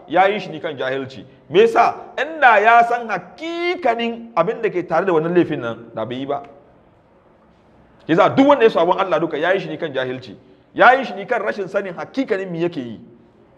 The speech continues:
Lokacin saninsa bai masa amfani ba.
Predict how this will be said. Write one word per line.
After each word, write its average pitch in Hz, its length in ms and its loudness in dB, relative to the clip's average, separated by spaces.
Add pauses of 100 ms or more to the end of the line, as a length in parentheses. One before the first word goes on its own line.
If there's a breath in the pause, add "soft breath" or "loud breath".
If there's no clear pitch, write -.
(880)
Lokacin 180 380 -2 (160)
saninsa 214 400 0
bai 151 140 0
masa 175 180 -2
amfani 120 400 -6
ba. 113 160 -8